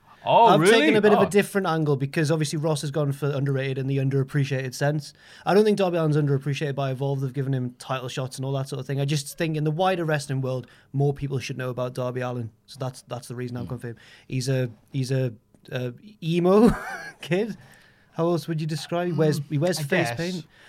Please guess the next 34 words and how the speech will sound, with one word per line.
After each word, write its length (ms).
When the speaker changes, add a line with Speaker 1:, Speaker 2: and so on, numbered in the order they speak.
Speaker 1:
Yeah. 240
Speaker 2:
He 100
just 340
is 260
good 280
at 180
the. 360
He, 120
he's 300
not 160
like 120
Chad 220
Gable 260
in 80
that 100
he 60
doesn't 240
really 220
get 140
the 60
funny 240
<laughs> 80
side 140
of 60
wrestling, 460
but 140
he 60
takes 240
it. 80
Speaker 1:
Yeah. 100
Speaker 2:
He 60
gets 160
very 140
serious. 500